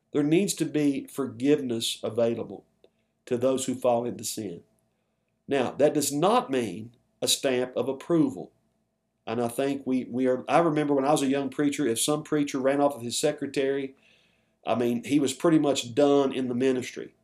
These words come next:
Now, he'll have a national platform. That should not be the case.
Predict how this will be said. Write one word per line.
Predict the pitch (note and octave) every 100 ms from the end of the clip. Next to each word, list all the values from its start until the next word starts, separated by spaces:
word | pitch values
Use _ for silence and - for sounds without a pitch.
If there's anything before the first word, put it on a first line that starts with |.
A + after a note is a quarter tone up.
| _
Now, | A#2 B2 C3+ C#3+ F#3 A#3 - _ _ _ _ _ _
he'll | - C3
have | B2+ B2+
a |
national | A2+ B2 C3 - B2 A#2
platform. | - B2 A2+ - F2 D2+ - _ _ _
That | D3 D#3
should | - C#3
not | C3 D3 C#3+
be | B2+ B2+
the | A2
case. | - A2 F#2+ -